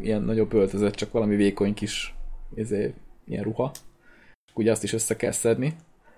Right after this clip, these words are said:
Meg nagyon jól megcsinálták, hogy itt tényleg megtolták a, a, izé, a hómutatót, mert tényleg rohadt nagy hóvihar van, alig lehet látni, és a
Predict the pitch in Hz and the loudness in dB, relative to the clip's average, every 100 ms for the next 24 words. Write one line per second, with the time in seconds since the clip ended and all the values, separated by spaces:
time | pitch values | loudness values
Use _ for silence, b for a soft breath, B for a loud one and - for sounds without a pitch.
0 | - 131 185 147 131 135 135 135 135 135 | -2 4 8 8 8 6 2 0 2 2
1 | 139 127 131 135 - 160 127 110 101 104 | 4 4 4 4 8 10 10 8 4 2
2 | 107 117 110 110 110 113 113 120 - b | 2 2 2 2 2 2 2 2 -4 b
3 | b b - - 107 104 - - 110 - | b b -20 -6 -2 -2 -4 -8 -10 -8
4 | 107 107 113 113 120 117 123 117 113 107 | -2 0 0 2 4 4 4 2 2 2
5 | 110 120 117 - b b b b - _ | 2 0 -2 -4 b b b b -20 _
6 | _ _ _ _ _ - 135 104 - - | _ _ _ _ _ 6 8 8 2 -8
7 | - - - 151 151 185 190 - 208 202 | -18 -18 0 6 8 8 6 4 4 6
8 | 185 180 151 147 123 120 117 110 117 120 | 6 6 6 6 6 4 2 2 0 2
9 | 139 208 214 - - - b b b - | 4 2 2 -6 -20 -20 b b b -8
10 | - - 139 | -2 2 2